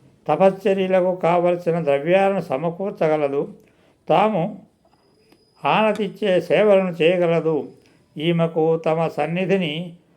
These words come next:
అనుగ్రహించవలనని ఆ వినమ్రుడై ప్రార్థించాడు హిమవంతుడు."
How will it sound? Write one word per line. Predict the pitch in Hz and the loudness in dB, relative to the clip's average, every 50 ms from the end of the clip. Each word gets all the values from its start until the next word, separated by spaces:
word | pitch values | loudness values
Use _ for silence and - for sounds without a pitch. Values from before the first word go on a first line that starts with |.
| _ _ - | _ _ -2
అనుగ్రహించవలనని | 147 180 190 170 165 165 180 185 180 175 170 165 165 165 165 160 160 156 151 151 151 156 170 170 170 - _ _ - | 0 0 0 2 2 0 0 0 0 0 0 2 0 0 -2 -4 -6 -6 -6 -6 -8 -8 -10 -12 -14 -18 _ _ -4
ఆ | 156 151 156 | -2 0 0
వినమ్రుడై | 151 147 143 151 160 175 175 170 165 160 156 160 156 151 147 151 147 | 0 -2 -4 -4 -2 -2 -2 -2 -2 -2 0 0 0 0 -2 -2 -4
ప్రార్థించాడు | 147 - - 143 151 151 147 143 123 117 135 147 143 143 139 131 - 151 139 139 135 131 135 127 131 156 165 - - _ _ - | -6 -4 -2 0 0 -2 -2 -6 -10 -10 -10 -10 -10 -12 -14 -10 -6 -4 -2 -2 -2 -4 -4 -6 -6 -8 -10 -14 -18 _ _ -14
హిమవంతుడు." | 131 127 135 139 135 131 123 120 117 110 110 113 | -10 -6 -4 -4 -4 -4 -6 -6 -10 -12 -14 -14